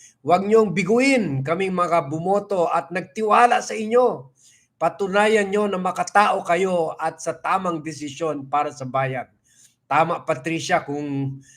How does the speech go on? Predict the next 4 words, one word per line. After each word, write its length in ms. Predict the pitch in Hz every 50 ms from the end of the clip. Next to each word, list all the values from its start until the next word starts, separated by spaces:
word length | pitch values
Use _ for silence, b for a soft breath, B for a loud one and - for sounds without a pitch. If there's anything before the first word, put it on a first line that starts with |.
| B B _ _
kung 400 | - 151 156 156 151 151 151 151
after 560 | 151 - 156 165 160 - - _ 170 160 156
itong 320 | 160 156 147 135 165 156 156
interview, 800 | 147 156 156 139 156 160 151 139 135 175 180 175 165 156 151